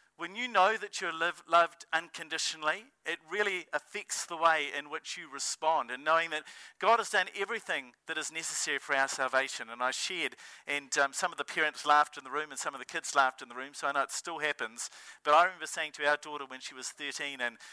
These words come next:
we were having some difficult times with her, we'd say to her, "I'm not enjoying your behaviour right now, but my love for you is never in question." You know, I think that God says that to me sometimes. It's good, you feel God said that to you sometimes. "Michael, I'm not enjoying your behaviour right now, but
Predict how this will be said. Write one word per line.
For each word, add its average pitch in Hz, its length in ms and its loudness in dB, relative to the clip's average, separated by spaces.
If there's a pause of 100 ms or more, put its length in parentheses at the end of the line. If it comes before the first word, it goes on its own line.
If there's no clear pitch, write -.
(160)
we 147 100 -2
were 139 40 2
having 151 180 -6
some 139 180 -8
difficult 143 380 -10
times 143 360 0
with 127 100 -20
her, 127 160 -8
we'd 117 160 -8
say 135 240 0
to 127 100 -8
her, 117 300 -2 (480)
"I'm 151 180 2
not 165 200 -4
enjoying 139 440 -10
your 123 140 -12
behaviour 120 540 -4
right 98 280 0
now, 98 340 -2 (420)
but 127 160 4
my 120 180 4
love 143 240 4
for - 140 -18
you 135 160 -12
is 117 160 -12
never 127 280 -8
in 113 100 -12
question." - 480 -8 (960)
You 294 80 -4
know, 208 180 8
I 196 80 8
think 202 140 -2
that 180 180 -4
God 190 260 8
says 185 260 -6
that 180 200 -4
to 175 100 -10
me 185 140 -4
sometimes. 185 520 2
It's 165 120 -8
good, 202 160 -4
you 175 80 -10
feel 196 160 0
God 196 260 6
said - 160 -6
that 196 180 0
to 190 120 -6
you 202 100 -6
sometimes. 196 540 4
"Michael, 185 320 6
I'm 165 80 4
not 170 160 0
enjoying 175 320 -6
your 170 120 -6
behaviour 165 480 0
right 151 280 6
now, 156 280 4
but 151 220 4